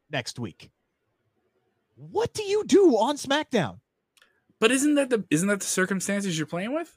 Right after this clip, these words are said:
Speaker 2: You know, I mean, that's any wrestling show, that's any sports team, that's any, you know, thing. That's, that's the, that's the dice you gotta roll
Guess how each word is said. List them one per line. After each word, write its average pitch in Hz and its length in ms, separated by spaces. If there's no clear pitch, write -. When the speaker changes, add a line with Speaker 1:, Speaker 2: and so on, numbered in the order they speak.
Speaker 2:
You 147 80
know, 202 260
I - 60
mean, 175 180
that's 175 240
any 190 260
wrestling 170 380
show, 202 160
that's 165 160
any 160 240
sports 165 420
team, 180 220
that's 139 160
any, 160 360
you 131 120
know, 143 60
thing. 151 380
That's, 160 240
that's - 480
the, 165 220
that's 156 220
the 202 100
dice 180 320
you 202 80
gotta 190 160
roll 196 380